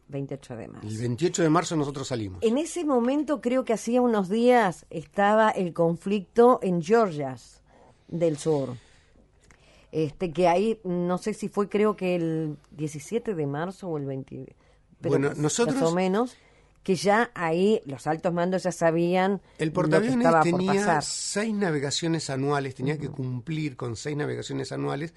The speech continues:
Speaker 2: de práctica, ¿no es cierto? Entonces, nosotros estábamos de quince días, estábamos en plena operación y a la semana despegan todos los aviones y se van del, cuando se van todos los aviones del portaaviones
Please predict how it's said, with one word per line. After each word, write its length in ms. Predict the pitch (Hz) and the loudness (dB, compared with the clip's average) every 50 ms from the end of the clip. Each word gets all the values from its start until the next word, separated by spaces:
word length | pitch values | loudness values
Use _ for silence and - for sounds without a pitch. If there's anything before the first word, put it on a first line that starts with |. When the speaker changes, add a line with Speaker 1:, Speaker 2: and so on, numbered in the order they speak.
| - - _ _ | -20 -20 _ _
Speaker 2:
de 180 | - 117 135 139 | -4 -2 -2 -2
práctica, 680 | 117 - 120 98 90 87 _ 110 98 - - 98 - _ _ _ _ _ _ _ _ _ _ - | -2 -6 -10 -10 -12 -18 _ -20 -20 -20 -20 -20 -20 _ _ _ _ _ _ _ _ _ _ -16
¿no 80 | 123 | -16
es 80 | 104 - | -14 -12
cierto? 380 | - 113 104 101 - 107 98 - - - - - - - _ _ _ | -12 -12 -12 -12 -12 -14 -14 -16 -20 -20 -20 -20 -20 -20 _ _ _
Entonces, 480 | - 131 131 180 185 175 - 202 196 185 | -8 -4 -2 0 0 2 2 0 2 2
nosotros 440 | 165 151 - 208 196 240 202 - 180 | 2 2 0 0 -2 -2 -2 -2 -2
estábamos 540 | 165 - 180 180 180 170 175 - - 131 | -2 -2 0 0 0 0 -2 -4 -6 -6
de 180 | 113 131 147 147 | -2 -2 -2 -2
quince 380 | - 165 160 156 143 - 143 131 | 0 2 2 2 2 2 0 0
días, 400 | 113 101 104 95 90 - - _ _ _ _ _ _ _ | 0 -4 -6 -10 -16 -20 -20 _ _ _ _ _ _ _
estábamos 480 | - 127 - 170 165 165 165 160 - - | -14 -4 -2 0 2 2 2 2 2 2
en 280 | 151 147 147 147 143 - _ _ _ _ - | 2 2 2 0 -2 -8 _ _ _ _ -2
plena 840 | 160 160 185 214 226 208 202 185 170 160 151 147 143 143 143 151 - | 0 2 2 2 2 2 2 2 2 0 0 -2 -2 -4 -6 -4 -4
operación 680 | 156 135 120 147 139 147 151 - - 170 170 175 208 - _ _ _ _ _ _ _ _ _ _ _ _ | -4 -2 -2 -2 -2 -2 -2 0 0 0 0 0 -2 -6 _ _ _ _ _ _ _ _ _ _ _ _
y 120 | 151 143 165 | -2 0 2
a 40 | 175 | 2
la 100 | 185 175 | 2 0
semana 580 | - - 208 208 208 214 214 208 220 233 233 - _ _ _ _ _ | 0 0 2 2 4 4 2 2 0 -2 -4 -10 _ _ _ _ _
despegan 520 | - 131 135 139 - - 190 196 202 180 165 | -4 -2 -2 -2 0 0 0 2 2 0 0
todos 140 | 202 196 | 0 0
los 200 | 190 185 - - | 0 0 -2 -4
aviones 260 | 175 175 185 202 214 185 | -4 -4 -2 -2 -2 0
y 80 | 185 | 0
se 200 | 151 - - 143 | 0 0 0 0
van 220 | 139 151 143 135 123 | 2 2 0 0 -2
del, 300 | 120 123 117 - - _ | -4 -6 -8 -10 -12 _
cuando 380 | - 135 135 143 143 147 143 - - - _ | -6 -4 -2 0 -2 -2 -4 -8 -14 -20 _
se 220 | - - - 170 | -12 -6 -4 -2
van 200 | 240 294 277 233 | 0 0 0 0
todos 220 | - 240 254 226 208 | 0 0 0 0 0
los 160 | 165 - - | -2 -2 -4
aviones 320 | 143 143 170 180 170 147 | -2 -2 0 0 0 -2
del 140 | 135 139 123 | -2 -4 -4
portaaviones 600 | 127 131 113 123 127 147 196 226 226 180 117 | -6 -6 -6 -4 -2 -2 0 0 0 -2 -4